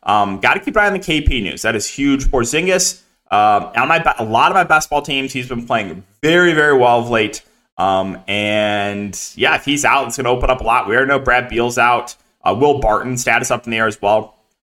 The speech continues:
Now, the last game Porzingis missed, we all thought, like, Gafford was gonna start, but they ended up going to Anthony Gill. Either way, Gafford should play more, and he has been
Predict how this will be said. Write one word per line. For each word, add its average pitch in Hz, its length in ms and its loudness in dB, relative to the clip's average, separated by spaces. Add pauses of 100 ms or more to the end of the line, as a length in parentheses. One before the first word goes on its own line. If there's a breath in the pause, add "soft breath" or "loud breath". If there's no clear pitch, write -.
(360)
Now, 156 120 4
the 151 80 0
last 202 280 2
game 247 180 -4
Porzingis 151 460 -2
missed, 120 400 -4 (320)
we 143 60 2
all 202 160 4
thought, 165 320 0
like, 123 260 -2
Gafford 123 360 0
was 127 120 -4
gonna 120 100 -4
start, - 340 -2
but - 80 -8
they 127 80 0
ended 143 140 -2
up 131 120 -2
going 131 160 2
to 117 160 -8
Anthony 113 320 -4
Gill. 95 440 -4 (200)
Either 226 240 2
way, 139 380 2
Gafford 117 440 2
should - 340 -4
play 104 240 0
more, 127 280 0
and 107 260 -2
he 143 180 -10
has 110 360 -4 (120)
been 131 540 -2